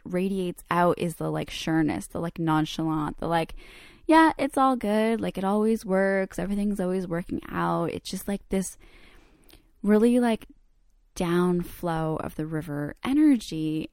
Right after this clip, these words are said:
and there's no blocks. And it's like when you think about a river flowing and there's, like, a dam that's, like, placed there, the dam is, like, that, that neediness energy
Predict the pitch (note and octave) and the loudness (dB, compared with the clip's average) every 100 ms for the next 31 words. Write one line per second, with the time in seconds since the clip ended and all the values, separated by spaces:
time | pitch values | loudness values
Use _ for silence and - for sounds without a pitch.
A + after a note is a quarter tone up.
0 | - F3+ F3+ F3+ F#3 F#3+ F#3 - F3+ E3 | -4 -2 0 0 -2 -2 -4 0 2 2
1 | - - - E3+ F3 - E3+ F3 E3+ G3+ | -4 0 2 2 0 -4 -6 -4 -4 -2
2 | G3+ F3+ E3 D#3 E3 D#3+ D#3 - D#3 D3+ | -2 -2 -2 -2 -4 -2 -6 -6 -6 -4
3 | D3+ D3+ D3+ - _ _ _ _ _ - | -2 -4 -4 -12 _ _ _ _ _ -20
4 | - _ - F3+ E3 E3 D#3+ D#3+ D3 D3+ | -20 _ -6 0 2 0 0 -4 -4 -4
5 | D3+ D3 D3 D3 - - - - - - | -4 -2 -2 -2 -4 -8 -12 -8 -6 -6
6 | - - - - - G#2+ - - - - | -6 -8 -6 -2 -2 -4 -10 -20 -20 -20
7 | - - _ G#3 G3 A3+ A#3 B3+ B3 F#3+ | -20 -20 _ -4 -2 -2 2 2 2 0
8 | F3+ - D#3+ D#3+ - - - - D#3+ E3 | -4 -4 -6 -6 -12 -20 -14 -10 -4 -2
9 | E3+ F3+ F#3+ F3+ D#3+ - E3 E3 D#3 D#3 | 0 0 2 0 0 -2 -2 0 -2 -4
10 | D3+ | -10